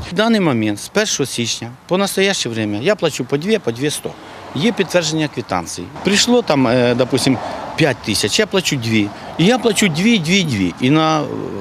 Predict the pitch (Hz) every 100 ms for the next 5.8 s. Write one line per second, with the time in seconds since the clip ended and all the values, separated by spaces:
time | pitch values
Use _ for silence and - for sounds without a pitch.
0 | 90 131 117 110 104 - 123 190 226 -
1 | 190 196 160 85 - - - - - -
2 | 147 151 156 233 233 180 147 135 226 208
3 | 160 131 107 123 127 143 175 214 131 -
4 | 131 107 110 131 175 233 214 156 120 110
5 | 104 117 120 110 139 - 190 180